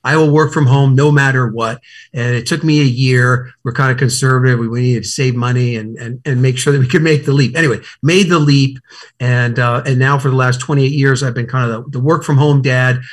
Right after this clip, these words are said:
started, um, uh, and, and sold m-, many businesses, but ended up with a training company called Selfluence, the art and science of influencing yourself. And, and basically, uh, I started helping a lot of mastermind groups. They called me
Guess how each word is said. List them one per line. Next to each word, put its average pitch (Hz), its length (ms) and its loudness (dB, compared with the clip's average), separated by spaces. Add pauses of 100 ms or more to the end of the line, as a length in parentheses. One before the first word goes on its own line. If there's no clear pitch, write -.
(200)
started, 151 680 0
um, 127 540 -2
uh, 131 180 -4
and, 143 200 -2
and 143 100 0
sold 143 420 2
m-, - 140 0
many 147 220 2
businesses, 131 500 -2
but - 240 -6
ended 220 240 2
up 165 180 -2
with 143 120 -2
a 131 40 0
training 135 380 0
company 127 340 -2
called 117 260 -6
Selfluence, 156 760 -2 (260)
the 139 80 -4
art 123 140 -2
and 123 100 -4
science 123 280 -2
of 113 80 -8
influencing 127 460 -2
yourself. 131 520 -4 (320)
And, 127 240 0
and 131 320 0
basically, 147 840 0 (220)
uh, 127 400 0
I 139 100 -4
started 214 300 0
helping 202 220 4
a 170 60 0
lot 160 140 0
of 131 60 2
mastermind 165 480 0
groups. 180 400 -2
They 135 140 -4
called 127 340 -2
me 127 320 -2